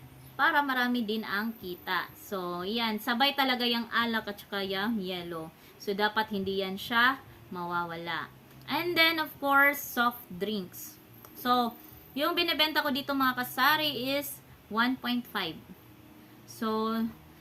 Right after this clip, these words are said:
since na-try ko dati, mga kasari, ang nilagyan ko ng yung assorted, yung may Royal, may Sprite, pero hindi ganun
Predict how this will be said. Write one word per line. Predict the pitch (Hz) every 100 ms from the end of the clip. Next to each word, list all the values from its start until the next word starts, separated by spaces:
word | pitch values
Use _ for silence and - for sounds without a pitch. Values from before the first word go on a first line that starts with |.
| -
since | - 370 392
na-try | 330 330 311 302
ko | 302 285
dati, | 247 247 247 254
mga | 240 226
kasari, | 226 240 220 220 208
ang | 190 196 196 196 202 - - - - - 190
nilagyan | 202 214 220 214 202
ko | 185
ng | 180 175 175 180 185 - - -
yung | 220 226
assorted, | 240 247 247 262 233 196 - - - -
yung | 180 185
may | 185
Royal, | 214 277 285 247 240 240 247
may | 202 180 190
Sprite, | - - 233 233 233 233 - - - - -
pero | 269 277 262 254 247 247 247 - - - - - - -
hindi | 226 226 254
ganun | 233 247